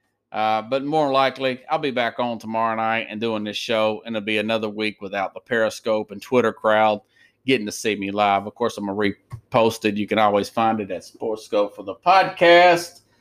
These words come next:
If you like my program on Facebook, share it.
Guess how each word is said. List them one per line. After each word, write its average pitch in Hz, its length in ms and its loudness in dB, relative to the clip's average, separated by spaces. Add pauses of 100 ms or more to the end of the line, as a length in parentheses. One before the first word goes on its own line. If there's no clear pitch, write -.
(340)
If - 60 -6
you 131 100 4
like 170 300 6
my 175 120 -2
program 175 600 6
on 156 160 0
Facebook, 165 540 0
share 165 440 -2
it. 165 120 -10